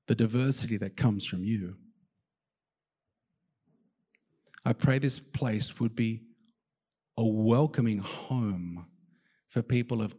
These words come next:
all different backgrounds. I ask, Lord, that you would do something in each of our hearts this morning. Are there any prejudice, Lord?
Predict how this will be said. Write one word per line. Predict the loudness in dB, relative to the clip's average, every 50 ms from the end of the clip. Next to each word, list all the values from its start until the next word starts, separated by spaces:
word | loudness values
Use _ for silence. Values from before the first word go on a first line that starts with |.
| -2
all | 0 2 4 4 4
different | 2 0 0 0 -2 0
backgrounds. | 0 0 -2 0 0 0 0 0 0 -2 -4 -6 -8 -8 -8 -8 -10 -14 _ _ _ _ _ _ _ _ _ _ _ _ _ _ _ _ _ _ _ -20 -20 -20 -20 _ _ _ _ _ _ _ _ _ _ _ _ _ _ _ _ _ _ _ _ _ _ _ _ _ _ _ _ _ _ _ _ _ _ _ _ _ _ _ _ _ _ _ _ _ _ _ _ _ _ _ _ _ _ _ _ _ _ _ _ _ _ _ _ _ _ _ _ _ _ -8
I | -2 0 0
ask, | 0 0 0 -2 -4 -2 -2
Lord, | -2 -2 -2
that | -2
you | -2 0 0 0
would | 0 0
do | 2 0 2
something | 2 0 -2 -2 -2 -2 -2 -2 -4 -4
in | -4 -4 -4 -4 -2
each | -2 -2 -2 -2 -2 -2
of | 0
our | 0 0 -2
hearts | -2 -4 -4 -2 -2 -2 -2 -4 -6 -6
this | -4 -6 -4 -2
morning. | -2 0 0 0 0 -2 -2 -4 -6 -8 -14 -20 -20 _ _ _ _ _ _ _ _ _ _ _ _ _ _ _ _ _ _ _ _ _ _ _ _ _ _ -20 _ _ _ _ _ _ _
Are | -4 -4 -2 2 2
there | 2 2 2
any | 0 -2 0 -2 -2
prejudice, | -4 -4 -2 -2 -2 0 -2 -4 -4 -4 -6 -6 -6 -6 -4
Lord? | -4 -4 -4 -6 -8 -10 -10 -14